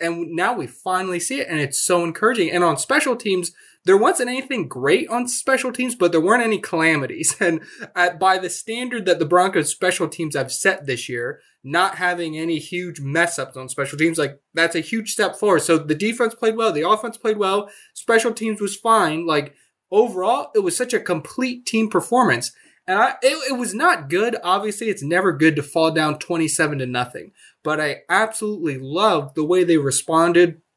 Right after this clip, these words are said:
the way they never quit, the way they never fought back. Like, it just, it gave me so much hope and optimism, which is all I've wanted these last few weeks. Like, we're talking about in a recent podcast, like, counting down the games, you know, only five more games, only four more games. Finally, when will we be put out of our misery?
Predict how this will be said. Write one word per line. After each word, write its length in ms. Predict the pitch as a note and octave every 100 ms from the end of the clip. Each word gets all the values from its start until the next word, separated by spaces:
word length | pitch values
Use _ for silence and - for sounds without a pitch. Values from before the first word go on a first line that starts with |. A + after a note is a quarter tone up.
| _ _ - C#3+
the 100 | D3
way 160 | D#3
they 120 | C#3
never 300 | C3 D3+ F3+
quit, 360 | E3 - F3+ F3
the 60 | C3+
way 160 | C3+
they 160 | C3 B2
never 260 | D3 F3+
fought 320 | E3 - D#3 D3
back. 320 | C#3+ D3+ D#3
Like, 260 | C#3 C3 - - -
it 180 | - F3+
just, 280 | G#3 G3 G3 -
it 160 | E3+
gave 200 | F3+ G3+
me 120 | G#3+ G3
so 320 | - G#3 G#3+
much 200 | A#3+ A#3
hope 300 | - F#3+ G3+
and 100 | E3
optimism, 600 | E3+ F#3 E3 D3 D3 C#3+
which 160 | E3+
is 160 | G3+ E3 -
all 340 | - B3+ C4 -
I've 240 | F#3 E3+
wanted 640 | C#3+ D3 G3 A#3 D3+ C#3+ - - -
these 180 | F3 D3+
last 380 | D#3+ F#3+ G#3 -
few 180 | F3+
weeks. 260 | F3 G#3 -
Like, 240 | D#3+ C#3+ - - -
we're 80 |
talking 380 | D#3+ - G3 G3+
about 260 | F3+ F3 C#3+
in 60 |
a 40 | E3
recent 480 | F3 G3 G3 F3 D3+
podcast, 600 | E3+ F3+ G3 E3 D3+ D3+
like, 180 | C3
counting 420 | - - D3+ E3 D#3
down 280 | D#3 E3
the 80 | D#3+
games, 440 | D3 D#3+ D#3+ D3 C#3+
you 80 |
know, 140 | D3+ C3+
only 240 | E3+ D#3+
five 320 | C#3 D#3 D#3
more 160 | E3 D#3
games, 260 | D#3 D#3 D3+
only 180 | C#3
four 200 | C3+ F#3
more 140 | F3 D#3
games. 200 | D#3+ D3+
Finally, 340 | - F3+ E3+
when 220 | D3+ G3
will 100 | G3
we 140 | E3 D3
be 60 |
put 180 | C#3 F#3+
out 220 | F3+ F3+
of 60 | E3+
our 100 | D3+
misery? 560 | D3+ F#3+ F3 D#3+ C#3+